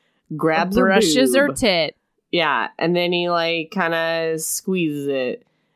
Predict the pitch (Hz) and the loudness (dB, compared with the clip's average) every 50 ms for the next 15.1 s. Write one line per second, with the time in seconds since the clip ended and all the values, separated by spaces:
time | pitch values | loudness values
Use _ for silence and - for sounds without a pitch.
0 | _ - 143 151 156 160 160 156 156 160 156 - 175 170 170 165 165 165 170 - | _ -6 -2 0 0 0 0 0 -2 -2 -4 -4 -4 -4 -2 0 0 -2 -4 -4
1 | - - 180 175 175 - 196 180 175 - 180 170 170 175 180 190 202 208 202 175 | -2 0 0 0 0 0 -2 -2 0 0 0 0 0 0 0 0 -2 0 0 -2
2 | 151 151 156 160 160 165 175 170 170 170 165 165 165 165 170 170 165 - - - | 0 0 0 -2 -2 -2 -2 -2 -2 -2 -4 -4 -4 -4 -6 -8 -10 -16 -16 -14
3 | - - - - 190 185 156 147 147 - 135 120 123 113 110 113 113 120 - 185 | -12 -10 -6 -2 0 0 0 0 -2 -6 -8 -6 -4 -4 -4 -4 -6 -8 -8 -6
4 | 190 190 190 190 190 196 196 202 202 208 220 220 220 226 233 247 254 269 262 _ | -4 -2 0 0 2 2 0 0 0 0 0 0 0 0 0 -2 -2 -4 -6 _
5 | _ - 214 269 - - 466 - 349 311 262 190 208 226 233 254 - - - 403 | _ -2 -2 -2 0 -4 -6 -4 -2 -2 0 2 2 2 2 2 0 0 0 -2
6 | 339 269 - 190 - - 233 233 226 226 226 - 131 127 127 330 453 494 453 214 | -2 -2 -4 -8 -2 0 2 4 4 2 2 2 0 -2 0 2 4 4 4 4
7 | 170 165 - 151 143 135 127 123 120 127 139 156 - _ _ - 151 147 135 127 | 2 0 0 0 0 0 0 0 -2 -4 -8 -14 -20 _ _ -4 -2 0 0 0
8 | 123 120 262 - 381 381 349 185 240 339 403 453 480 440 339 - - 202 185 175 | 0 0 0 0 2 2 2 2 4 4 6 6 6 4 4 4 2 0 0 0
9 | - - 190 160 135 131 165 - 175 170 160 185 165 151 151 - _ _ - - | -2 -2 0 0 0 -2 -4 -4 -6 -4 -2 -2 -4 -4 -6 -10 _ _ -6 -2
10 | 214 285 302 320 311 320 269 - 320 302 277 240 - - 233 220 226 226 220 - | 0 0 0 0 -2 -4 -2 -2 0 0 0 -2 0 0 0 0 0 -2 -6 -10
11 | - - - 165 - - 143 - - - 156 156 156 160 151 131 120 113 - _ | -12 -6 -4 -4 -4 -4 -6 -6 -6 -6 -6 -2 -2 -2 0 -2 -2 -6 -10 _
12 | _ - 254 262 240 - - - - 185 180 180 175 - - - 202 - 202 214 | _ -6 -2 0 0 0 -2 -2 -2 -2 -2 -4 -6 -8 -6 -6 -4 -2 0 0
13 | 220 240 233 220 226 226 220 214 208 185 175 196 202 196 190 196 190 170 170 170 | 0 2 0 0 0 0 0 -2 -4 -2 -2 0 0 0 0 -2 -2 -2 -4 -2
14 | 160 165 160 160 175 180 180 - - 180 160 180 180 175 165 175 175 - - - | 0 0 0 0 -2 -4 -4 -8 -8 -6 -2 0 0 0 0 -2 -4 -8 -12 -12
15 | - - | -14 -16